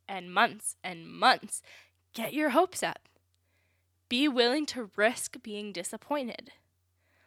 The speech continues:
Lean into who God is and hope in God." And it was something I preached to myself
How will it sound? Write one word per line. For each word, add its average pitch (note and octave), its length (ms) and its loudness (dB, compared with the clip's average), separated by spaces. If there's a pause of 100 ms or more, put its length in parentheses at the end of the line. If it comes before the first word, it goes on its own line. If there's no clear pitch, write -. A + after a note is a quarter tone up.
(260)
Lean C4+ 380 -2
into C4 380 -6
who A3 280 -8
God G3 340 0
is F#3 400 -2 (340)
and G#3+ 180 -8
hope A3+ 520 -4
in G3+ 220 -8
God." G3 480 -4 (760)
And A#3+ 360 0
it C#4 120 0
was C4 120 -4
something C4+ 340 -4
I A#3+ 120 2
preached - 480 -6
to C4+ 40 -8
myself G#3+ 460 -4